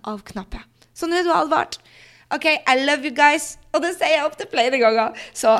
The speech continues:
nå skal jeg la deg lytte til den mest sippede episoden du noen gang har hørt av Gründerkanalen. Episode to hundre og syttifem. Hei på deg, du lytter til Gry Sinding,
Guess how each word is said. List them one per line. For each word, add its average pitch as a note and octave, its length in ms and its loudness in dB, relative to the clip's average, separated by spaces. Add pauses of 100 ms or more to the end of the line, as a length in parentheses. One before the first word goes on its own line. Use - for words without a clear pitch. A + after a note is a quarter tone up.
nå G3+ 160 -10
skal E3 220 -8
jeg - 20 -10
la - 80 -10
deg - 560 -12
lytte C4 380 -8 (100)
til A3+ 300 -8 (100)
den F#3+ 240 -10
mest E4+ 400 -12
sippede D4 560 -10
episoden A#3+ 560 -10
du A3+ 220 -8 (100)
noen A3 240 -10
gang G3 220 -14
har F#3 240 -14
hørt - 260 -16 (240)
av G3 320 -8
Gründerkanalen. F#3+ 560 -14 (2250)
Episode C#4+ 720 -10
to B3 160 -6
hundre A#3+ 160 -6
og A3+ 60 -8
syttifem. B3 560 -8 (180)
Hei A#3 180 -6
på A3+ 80 -18
deg, A3+ 300 -6
du G#3+ 100 -10
lytter G3+ 320 -12
til G3+ 240 -12
Gry G3+ 720 -10
Sinding, C#4+ 640 -10